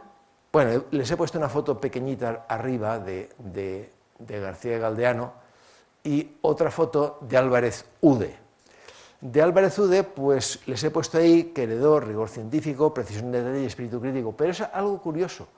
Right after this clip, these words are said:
porque Álvarez Ude fue también académico de esta casa, y quien le contestó en el discurso de ingreso fue precisamente don Julio Rey Pastor,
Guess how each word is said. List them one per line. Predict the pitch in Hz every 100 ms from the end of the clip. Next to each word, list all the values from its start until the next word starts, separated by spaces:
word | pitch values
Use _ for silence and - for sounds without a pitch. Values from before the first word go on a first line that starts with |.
| _ _ - - - - _ _ _
porque | 135 139 135 - - 131 127 127 -
Álvarez | 156 185 190 185
Ude | 208 175
fue | - 135
también | 127 139
académico | 117 98 101 143 135
de | 131
esta | 117 135
casa, | 147 127 127 156 _ _ _ _ _ _ _ _ -
y | 123
quien | - 139 127 123 117 117
le | 135 123
contestó | 127 123 107 113 - - 208 - -
en | 113
el | 113
discurso | 113 - 160 170
de | 165
ingreso | 160 170 170 156 156 - -
fue | - 131 151
precisamente | 151 98 110 131 127 135 156
don | 135 120
Julio | - 123 120 107
Rey | 98
Pastor, | 90 90 - 143 156